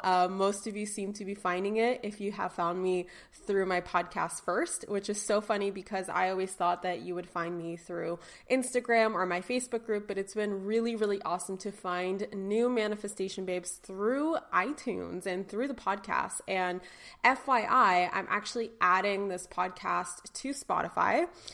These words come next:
Bear with me if you are an Android user and you've been going to the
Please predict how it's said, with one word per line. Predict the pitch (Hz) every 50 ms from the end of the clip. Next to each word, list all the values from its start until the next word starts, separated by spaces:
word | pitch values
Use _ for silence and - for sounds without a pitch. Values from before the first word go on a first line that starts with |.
| - - -
Bear | 190 180 214 202 214 240 247
with | 220 208 214 208 -
me | 254 247 262 269 277
if | - - 208 202 208
you | 208 208 220 226
are | - 196 202 208 - -
an | 196 190 185 185 185 185 190 190 - -
Android | - 190 196 214 214 214 214 220 208
user | 202 208 214 214 208 214 208 208
and | 202 196
you've | 185 180 -
been | 190 185 185
going | 185 190 185 190 190 190 190
to | 190 - - 208 196 196
the | 180 185 196 196 -